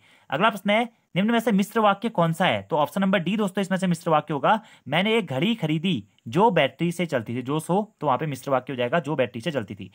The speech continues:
राका शब्द किसका पर्यायवाची है? तो रजनी का पर्यायवाची है राका। जबकि राका पति किसका स-, पर्यायवाची होता है? चंद्रमा का। तो ये देखिए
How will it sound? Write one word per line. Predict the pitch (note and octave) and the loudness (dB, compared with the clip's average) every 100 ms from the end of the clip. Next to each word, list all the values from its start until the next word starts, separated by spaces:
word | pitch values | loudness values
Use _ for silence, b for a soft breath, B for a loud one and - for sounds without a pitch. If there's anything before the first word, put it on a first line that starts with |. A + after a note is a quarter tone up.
| B B A#2 | B B 2
राका | D3+ F3+ A#3+ | 4 4 2
शब्द | A#3+ F#3 A3 | 2 -2 -2
किसका | G3+ - G#3+ | -4 0 0
पर्यायवाची | F#3 F#3 F3+ F3 F3 | 2 2 2 0 2
है? | F#3 A3+ B B _ | 4 2 B B _
तो | G#3 G#3+ | 2 4
रजनी | D#3 F#3 A#3 | 4 2 2
का | A3+ | 2
पर्यायवाची | G#3 F3+ E3+ D#3+ E3+ | 2 2 4 2 0
है | F#3 | 2
राका। | G3 D3 - G#2 B B - | 4 4 4 0 B B -4
जबकि | F3 B3+ | 0 2
राका | E3+ F3+ A#3+ | 4 6 4
पति | A3+ G3+ C4 | 2 0 0
किसका | A#3 A#3+ | 0 -2
स-, | A3+ | -2
पर्यायवाची | G3+ G3 G3+ G3 G#3+ | -2 2 2 2 2
होता | G3 G#3+ | 2 2
है? | |
चंद्रमा | A#3+ F#3+ E3+ C#3+ | 2 2 4 4
का। | A#2+ | 2
तो | C#3+ | 0
ये | D#3 | 0
देखिए | G#3+ G3+ A3+ | 0 0 -2